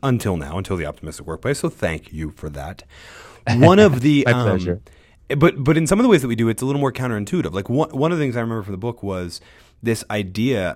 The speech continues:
Speaker 1: that culturally we need to make sure that team is more important than i-, individual, which is not what you normally hear when we talk about, um, health and energy and emotion, all that sort of stuff. We, we talk about giving pe-, individuals lots of different perks so we can make their individual life m-,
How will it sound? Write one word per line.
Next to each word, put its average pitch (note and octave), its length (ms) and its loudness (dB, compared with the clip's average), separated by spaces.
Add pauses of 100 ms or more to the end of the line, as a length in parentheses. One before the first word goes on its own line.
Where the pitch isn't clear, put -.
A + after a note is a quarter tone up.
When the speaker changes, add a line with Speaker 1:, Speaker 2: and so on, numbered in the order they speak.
Speaker 1:
that F#2+ 280 -8
culturally F#2 640 -6
we F2+ 140 -8
need G2 160 -6
to - 60 -10
make F#2 200 -6
sure F2+ 180 -6
that F2 160 -12
team G#2 280 -6
is F2+ 120 -8
more F2+ 160 -4
important E2+ 380 -6
than D#2 100 -8
i-, D#2+ 280 -10 (100)
individual, F2+ 520 -4 (300)
which F#3 300 2
is C#3+ 180 2
not D3 460 -2
what B2+ 180 0
you B2 100 0
normally F#2+ 400 -2
hear G2 640 0
when A#2 340 -4
we A2+ 100 -2
talk B2 400 -4
about, F2 460 -4 (480)
um, E2 360 -10
health D3 420 -4
and F2+ 160 -8
energy A2+ 680 -2
and F2 280 -10
emotion, G#2 480 -4
all G2+ 80 -2
that A2+ 140 -2
sort - 80 -6
of F#2+ 60 -6
stuff. G2 140 -6
We, G2+ 200 -4
we A2 120 -4
talk A#2 220 -4
about G#2 320 0 (340)
giving G2+ 300 -2
pe-, G#2 240 -6
individuals G2+ 500 -2
lots F#2 220 0
of F#2+ 60 -4
different F#2 240 -6
perks - 320 -2
so - 80 -6
we F2+ 100 -4
can F2+ 140 -6
make F2+ 160 -6
their F2+ 80 -8
individual G#2 440 0
life F2 240 -2
m-, D2+ 140 -12